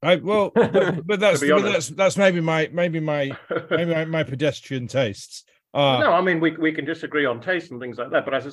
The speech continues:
Speaker 1: No,
Speaker 3: say,
Speaker 1: no.
Speaker 3: that's, that's the part of the film that I think really is, is a problem. It's, it's when, it's when we get to Africa, when we get to James Earl Jones, that it takes off. I mean, literally and metaphorically. But
Speaker 1: Yeah,
Speaker 3: the fir-,
Speaker 1: yeah.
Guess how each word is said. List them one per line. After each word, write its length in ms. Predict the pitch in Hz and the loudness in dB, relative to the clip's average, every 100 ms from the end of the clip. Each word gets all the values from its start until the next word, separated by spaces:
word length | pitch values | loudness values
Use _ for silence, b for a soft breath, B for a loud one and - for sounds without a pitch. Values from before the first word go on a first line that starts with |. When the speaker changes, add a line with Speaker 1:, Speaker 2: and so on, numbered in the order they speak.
| 185 | 2
Speaker 1:
No, 40 | 147 | 2
Speaker 3:
say, 180 | 123 - | 0 -4
Speaker 1:
no. 100 | 139 - | -8 0
Speaker 3:
that's, 240 | 175 - - | 0 0 -2
that's 220 | 170 - | -2 -2
the 120 | 151 | -4
part 180 | 151 139 | -2 -2
of 80 | 123 | -4
the 80 | |
film 240 | 123 131 127 | -8 -6 -4
that 100 | 120 | -2
I 100 | 120 | -2
think 220 | 143 127 | -4 -6
really 360 | 127 143 131 113 | -2 -2 -2 -4
is, 140 | 104 _ | -8 _
is 140 | 123 110 | -14 -10
a 40 | |
problem. 440 | 107 165 113 104 - b b b - | -2 -2 -2 -10 -20 b b b -8
It's, 220 | 131 - 139 | -8 -8 -12
it's 180 | - | -4
when, 200 | 139 170 160 | -2 -2 -4
it's 140 | - | -4
when 140 | 143 170 | -2 -2
we 60 | |
get 180 | 139 139 | -2 -2
to 100 | 139 | 0
Africa, 300 | 127 135 123 117 | -2 -2 -8 -6
when 120 | 135 | -6
we 80 | 131 | -4
get 160 | 123 | -6
to 80 | 123 | -6
James 300 | 131 123 120 | -4 -4 -4
Earl 200 | 110 107 | -4 -4
Jones, 380 | 127 143 107 104 | 0 0 0 -8
that 100 | 107 | -12
it 120 | 113 | -8
takes 260 | 120 110 - | -8 -6 0
off. 220 | 175 - | 0 0
I 180 | - - | -10 -14
mean, 100 | 120 | -6
literally 320 | 143 - 120 | -8 -6 -6
and 80 | 117 | -4
metaphorically. 680 | 113 117 131 143 139 - - B B B | -4 -6 -4 -4 -4 -8 -14 B B B
But 120 | 143 | 2
Speaker 1:
Yeah, 180 | 147 127 | 4 4
Speaker 3:
the 40 | |
fir-, 60 | |
Speaker 1:
yeah. 60 | 117 | 4